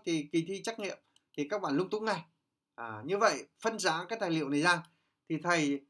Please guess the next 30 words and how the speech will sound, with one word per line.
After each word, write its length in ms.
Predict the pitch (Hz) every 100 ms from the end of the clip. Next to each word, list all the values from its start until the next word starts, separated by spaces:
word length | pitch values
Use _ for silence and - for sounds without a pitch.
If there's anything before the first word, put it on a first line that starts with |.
| -
à, 140 | 117 -
phân 180 | 202
rã 260 | 185 156 196
ra 120 | 208
từng 260 | 202 202 165
ý 160 | 208
một. 280 | 262 233 160 - - - _ _ _ -
Đó, 260 | 143 143 -
để 160 | 123 -
các 100 | 185
bạn 160 | 156
học. 280 | 156 160 -
Thí 80 | 180
dụ 140 | 202 180
như 180 | 165 165
các 100 | 214
bạn 180 | 190 151
đọc 200 | 156 156
này, 120 | 147 - _ _ _ _ _ -
à, 380 | 131 127 117 110 _ _ _
à, 200 | - 120 -
kết 140 | - 240
luận 240 | 247 180
số 360 | - - 208 240
bảy 200 | 170 143
mươi 360 | 175 208 190 -
ngày 160 | 143
ba 200 | 143 175
mươi 100 | 170
mốt 100 | 185